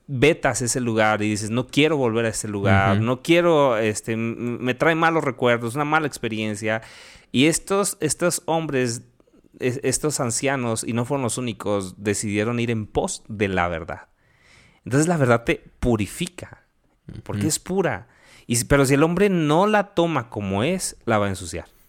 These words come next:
Speaker 2: Y ahorita que hacías esa referencia anteriormente con la frase al fuego, el fuego quema, pero al mismo tiempo purifica.
Speaker 1: Pero al mismo tiempo purifica. Y esto es algo, algo que a nosotros nos puede traer paz.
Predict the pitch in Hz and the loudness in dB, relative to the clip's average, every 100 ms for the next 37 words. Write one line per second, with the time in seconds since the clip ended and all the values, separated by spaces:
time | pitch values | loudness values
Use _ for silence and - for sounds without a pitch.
0 | - 104 98 120 - 104 104 113 117 117 | -4 -4 -2 -2 -2 -2 -4 -4 -4 -2
1 | 101 101 104 117 113 101 101 104 113 120 | -4 -4 -4 -6 -2 0 0 0 -4 -2
2 | 107 95 113 113 127 127 - - _ _ | 0 0 2 0 0 -6 -8 -20 _ _
3 | 92 92 113 117 147 151 - _ _ _ | -4 2 6 6 6 0 -10 _ _ _
4 | - 95 101 101 120 120 - 113 120 135 | -8 -2 2 4 6 4 0 2 4 2
5 | - 104 98 107 113 107 104 98 110 - | 0 -4 -4 -2 -4 -4 -6 -6 -8 -10
6 | - - _ - 117 107 107 110 113 113 | -16 -18 _ -8 -4 0 0 2 2 0
7 | 107 107 110 98 104 113 - - 110 95 | -2 -4 -4 -4 0 0 -2 -10 -6 -6
8 | 87 113 95 101 98 113 113 117 - 120 | -6 -8 -6 -4 -4 0 0 0 -2 0
9 | 117 - - 113 107 104 110 110 104 92 | 0 -4 -2 0 0 0 0 0 2 0
10 | 92 - _ - _ _ - 110 113 113 | -2 -10 _ -20 _ _ 0 2 2 2
11 | 120 120 117 110 - _ _ - - _ | 2 4 4 2 -2 _ _ -20 -20 _
12 | _ _ _ 127 120 107 110 123 117 117 | _ _ _ 0 0 0 -4 -6 -6 -4
13 | 107 104 98 92 - - - - | -2 0 -2 -2 -8 -10 -12 -14